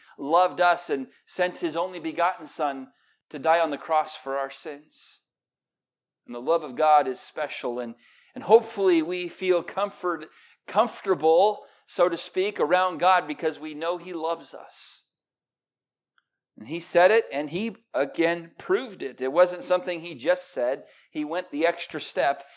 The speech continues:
and proved it on the cross of Calvary by sending his only begotten Son.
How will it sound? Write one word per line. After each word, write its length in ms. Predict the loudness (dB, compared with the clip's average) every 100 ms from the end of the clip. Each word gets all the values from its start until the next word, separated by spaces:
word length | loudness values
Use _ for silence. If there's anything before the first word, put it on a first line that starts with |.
| _ -6
and 280 | -6 -6
proved 460 | -10 -10 -10 -10 -18
it 220 | -18 -20 -10
on 160 | -8 -8
the 60 |
cross 360 | 0 2 2 -2
of 100 | -8
Calvary 640 | 0 2 2 -4 -10 -10 _ _ _ _
by 400 | 2 4 4 0 -6 _ _
sending 400 | -4 -4 -2 -6
his 180 | -8 -4
only 260 | -2 -2 -8
begotten 420 | -6 -6 -6 -10
Son. 280 | -18 -18